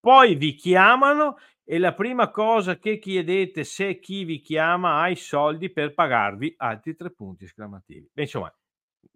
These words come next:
pa-, traducendo in italiano, eh, "Io vi ho chiamato e mi avete chiesto i soldi per pagarvi".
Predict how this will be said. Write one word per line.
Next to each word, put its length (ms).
pa-, 180
traducendo 480
in 80
italiano, 680
eh, 420
"Io 240
vi 120
ho 160
chiamato 920
e 300
mi 140
avete 500
chiesto 760
i 80
soldi 760
per 260
pagarvi". 800